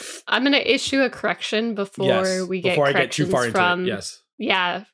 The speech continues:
Speaker 1: corrections from listeners. Um, so it's actually, um, her name is Tetra.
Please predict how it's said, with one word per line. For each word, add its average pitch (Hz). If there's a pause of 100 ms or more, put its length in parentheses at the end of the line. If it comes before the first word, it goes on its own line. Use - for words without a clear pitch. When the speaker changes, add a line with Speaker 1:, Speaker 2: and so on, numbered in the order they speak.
(160)
Speaker 1:
corrections 202
from 180
listeners. 214 (560)
Um, 175 (720)
so 214
it's 214
actually, 277
um, 202 (880)
her 233
name 240
is -
Tetra. -